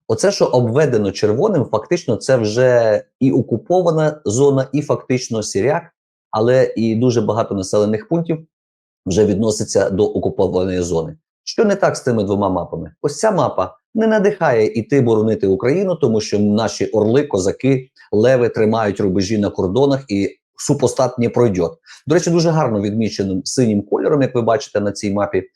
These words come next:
е, наші позиції на території Курщини. Правда? А де ж позиції росіян на території України?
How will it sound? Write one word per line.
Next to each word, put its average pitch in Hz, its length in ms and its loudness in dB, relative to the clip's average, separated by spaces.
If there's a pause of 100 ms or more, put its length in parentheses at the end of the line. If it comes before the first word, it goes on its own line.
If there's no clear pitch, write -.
(340)
е, 98 100 -2
наші 110 300 0
позиції 104 720 0
на 98 100 0
території 104 560 0
Курщини. - 580 -2 (360)
Правда? 135 320 -2 (540)
А 107 120 0
де 156 160 2
ж - 100 -8
позиції 131 500 0
росіян 110 580 0
на 95 140 -4
території 101 640 -2
України? 82 500 -4